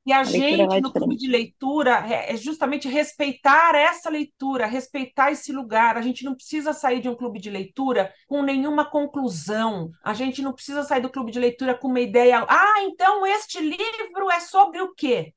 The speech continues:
Speaker 1: Sei lá, é sobre um monte de coisa, né? Pra cada um, cada um achou uma coisa, cada um chegou num lugar. Então, esse espaço livre, sabe? Esse espaço de, do prazer, da troca e de nós sairmos com essa leitura ampliada. Eu costumo falar que quando a gente vai pra um clube de leitura,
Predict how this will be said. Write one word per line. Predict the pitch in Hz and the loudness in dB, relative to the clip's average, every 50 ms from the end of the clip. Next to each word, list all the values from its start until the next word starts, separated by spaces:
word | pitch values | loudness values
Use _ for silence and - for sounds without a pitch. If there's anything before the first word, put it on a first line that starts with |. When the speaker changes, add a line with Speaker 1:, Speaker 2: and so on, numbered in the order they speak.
| _ _ _ | _ _ _
Speaker 1:
Sei | - - - 466 480 - | -10 -4 2 4 4 6
lá, | 254 220 226 294 277 196 208 | 6 6 6 6 6 4 0
é | 220 | -2
sobre | - 302 311 262 320 | -2 -2 -4 -2 -4
um | 285 285 | -2 -2
monte | 320 370 381 359 | -2 -2 -4 -6
de | 269 302 311 - | -8 -8 -8 -4
coisa, | - 254 254 277 285 294 220 170 175 147 - - _ _ | 2 4 6 6 6 4 2 -4 -8 -8 -8 -12 _ _
né? | - 180 214 240 | -8 -6 -6 -6
Pra | - - 269 262 | -2 0 0 0
cada | 262 - 311 302 254 285 262 | 2 4 2 4 4 4 2
um, | 262 294 311 330 - | 2 0 -4 -8 -6
cada | - 302 277 262 269 | -4 -2 0 0 -2
um | 294 330 320 | -2 -2 -2
achou | 311 302 - - 294 285 | -4 -4 -4 -4 -4 -2
uma | 277 277 | -2 -4
coisa, | - 196 247 233 240 254 247 - | -4 -2 2 2 2 2 2 -2
cada | - - 247 - - 254 294 | -8 -10 -4 -2 -2 0 0
um | 311 | -2
chegou | 311 - 320 294 233 254 269 277 | -4 -6 -6 -4 -4 -4 -4 -4
num | 277 269 | -4 -6
lugar. | 254 240 185 - 196 208 220 214 208 - _ _ _ | -8 -4 -2 0 2 2 2 0 0 -6 _ _ _
Então, | - 269 262 254 240 | 2 2 4 6 6
esse | 269 285 294 311 | 6 6 4 0
espaço | 302 - - - - 277 277 285 285 285 277 - - 302 277 | -6 -8 -8 -2 2 4 6 6 6 6 4 0 -6 -6 -4
livre, | 262 254 285 294 311 294 240 220 202 185 185 - | -2 -2 0 0 -2 -2 -4 -8 -12 -14 -14 -10
sabe? | - - 262 277 302 226 208 | -2 2 2 2 2 2 -2
Esse | 233 233 - 240 | -8 -10 -10 -12
espaço | 233 - _ 262 240 247 254 254 - - - 269 254 247 | -16 -6 _ 2 2 2 2 0 -4 -8 -10 -10 -8 -8
de, | 214 202 233 254 247 - | -8 -8 -8 -10 -10 -10
do | - 180 254 - | -10 -10 -10 -8
prazer, | _ 254 247 262 247 202 202 233 240 262 277 269 247 226 | _ 2 4 4 4 2 2 2 2 4 4 4 2 2
da | 196 226 226 | 0 -2 -4
troca | - - 247 240 240 247 247 240 240 - 208 175 - - - | -4 -4 0 4 6 6 6 6 4 0 -8 -10 -10 -12 -10
e | - 226 226 | -10 -8 -8
de | 190 190 240 254 | -6 -6 -2 2
nós | 254 262 262 | 4 4 4
sairmos | 262 - 262 233 247 269 262 269 262 - | 4 2 0 0 2 0 -2 -4 -6 -4
com | - 277 | -4 -4
essa | 262 - 269 | -4 -2 -2
leitura | 240 240 240 247 - 262 262 254 | -2 -2 -2 -4 -4 -4 -2 -2
ampliada. | 254 254 - 254 240 220 214 220 226 190 220 | -2 -2 -2 0 2 4 6 4 4 2 -2
Eu | 214 - | -6 -8
costumo | - 240 - - 262 247 247 240 | -10 -12 -10 -8 -8 -8 -8 -6
falar | - - 226 226 220 220 | -4 -4 -2 0 0 -2
que | 220 - _ | -2 -6 _
quando | - 233 220 | -10 -10 -8
a | 226 | -8
gente | 247 233 226 - 196 | -8 -10 -12 -8 -4
vai | 226 214 - | -4 -4 -4
pra | - 240 | -6 -10
um | 208 | -12
clube | - 220 190 196 | -10 -10 -10 -10
de | 180 202 | -10 -10
leitura, | 202 226 196 185 - - 269 277 277 240 196 185 - | -10 -10 -10 -10 -8 -6 -4 -4 -2 0 -2 -2 -2